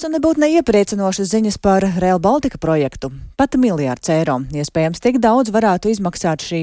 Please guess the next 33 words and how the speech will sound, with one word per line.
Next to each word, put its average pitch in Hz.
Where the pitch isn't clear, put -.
vērienīgā 165
dzelzceļa 175
projekta 175
centrālās 220
stacijas 208
un 190
lidostas 143
stacijas -
izbūve. 139
Un 196
tas 226
sanāk 214
divi 147
tik 220
vairāk 151
nekā 127
tam 131
piesaistīts 135
līdz -
šim. 147
To 214
Latvijas 180
radio 165
noskaidroja 151
satiksmes 160
ministrijā, 190
un 196
vakar 202
jau 202
ziņojām, 175
ka 160
lielākā 180
problēma 160